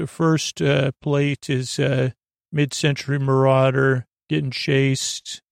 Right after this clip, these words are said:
Uh, second plate is the fish tanks in the lab.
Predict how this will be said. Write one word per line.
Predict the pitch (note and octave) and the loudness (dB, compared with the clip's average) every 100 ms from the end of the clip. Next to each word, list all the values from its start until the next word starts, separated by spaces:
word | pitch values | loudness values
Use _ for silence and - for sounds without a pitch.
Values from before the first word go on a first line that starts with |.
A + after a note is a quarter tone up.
| _ _ _ _ _ _ _ _ - | _ _ _ _ _ _ _ _ -6
Uh, | C3 B2 B2 | -2 0 0
second | - D#3 D3 D3+ C3 - | 0 0 2 0 -2 -2
plate | C3+ C#3 C3+ E3 | 2 4 4 2
is | B2+ A#2+ | 0 0
the | C3+ | -2
fish | B2+ - D3+ B2 - | -4 0 0 0 -2
tanks | C#3 C3+ C3 - - | 0 0 0 -4 -4
in | C3+ | -2
the | B2+ | -2
lab. | B2 B2 B2+ C3 C3 B2+ C3 C3 | 0 0 0 0 0 0 0 -2